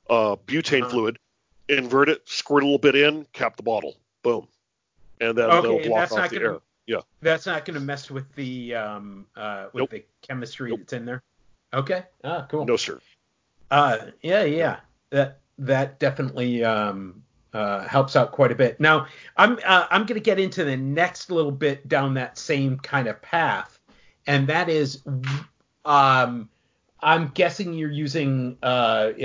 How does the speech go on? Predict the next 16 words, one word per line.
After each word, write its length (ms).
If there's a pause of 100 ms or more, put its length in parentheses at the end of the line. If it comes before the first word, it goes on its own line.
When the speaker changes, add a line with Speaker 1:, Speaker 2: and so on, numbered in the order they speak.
(140)
Speaker 2:
a 120
respirator, 1040
a, 240
you 600
know, 240 (100)
when 240
you're 80
mixing 420
these 160
chemi-, 640
chemicals. 600 (560)
Um, 800
wh-, 280
what 220
el-, 320
what 340